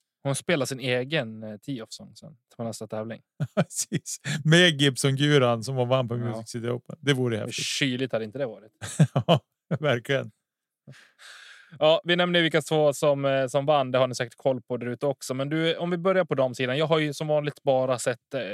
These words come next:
Speaker 1: F P O, eh, i princip. Eh, trots att det var ledig helg och lång helg och så vidare.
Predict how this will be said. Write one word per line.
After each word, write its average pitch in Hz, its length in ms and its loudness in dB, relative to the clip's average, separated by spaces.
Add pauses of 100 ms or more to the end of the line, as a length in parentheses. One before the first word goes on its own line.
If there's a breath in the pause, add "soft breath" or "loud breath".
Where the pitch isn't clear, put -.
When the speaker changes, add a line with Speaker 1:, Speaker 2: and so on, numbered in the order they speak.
Speaker 1:
F - 240 -6
P 131 120 0
O, 110 180 -4 (160)
eh, 110 220 -12
i 107 140 -14
princip. 110 360 -12 (760)
Eh, 117 100 -2
trots 143 260 0
att 139 80 0
det 139 60 2
var 131 100 2
ledig 117 300 0
helg 110 320 -2
och 104 260 -4
lång 110 240 -4
helg 107 280 -6
och 101 80 -16
så 107 100 -16
vidare. 107 340 -12